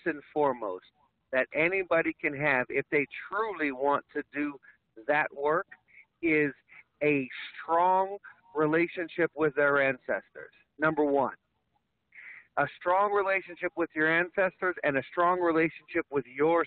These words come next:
spirit. Because here's the thing. In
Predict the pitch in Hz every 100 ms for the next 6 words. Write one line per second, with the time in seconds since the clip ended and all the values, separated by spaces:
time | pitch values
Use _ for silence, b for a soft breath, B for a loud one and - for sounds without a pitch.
0 | - - 160 110 - _ _ B B B
1 | _ - 175 - 208 196 160 190 220 196
2 | 175 160 214 190 - _ _ _ b b
3 | b _ _ _ _ 220 240 269 254